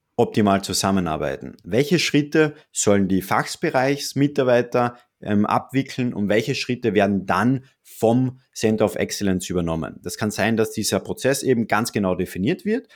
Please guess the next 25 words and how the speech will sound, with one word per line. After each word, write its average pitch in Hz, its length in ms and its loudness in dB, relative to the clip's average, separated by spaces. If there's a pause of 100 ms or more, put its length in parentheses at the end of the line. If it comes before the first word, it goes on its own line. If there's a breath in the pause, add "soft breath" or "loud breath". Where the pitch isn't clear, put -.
(140 soft breath)
Und 107 140 -2
Beispiel, 123 580 2 (320 soft breath)
die 101 160 0
Idee 127 560 2
bringt 107 240 -2
der 101 60 4
Mitarbeiter 110 560 2
aus 101 140 0
dem 95 100 -4
Fachbereich 80 640 -4
ein. - 220 -14 (260 soft breath)
Dann 110 180 0
wird 123 180 2
sie 123 260 0
das 107 160 -8
erste 120 320 0
Mal 113 240 2
zum 110 160 -4
Beispiel 104 400 2
mit 120 240 0
dem 123 80 -2
Center 107 320 -2
of 90 80 -6
Excellence 101 560 -4
diskutiert. - 760 -4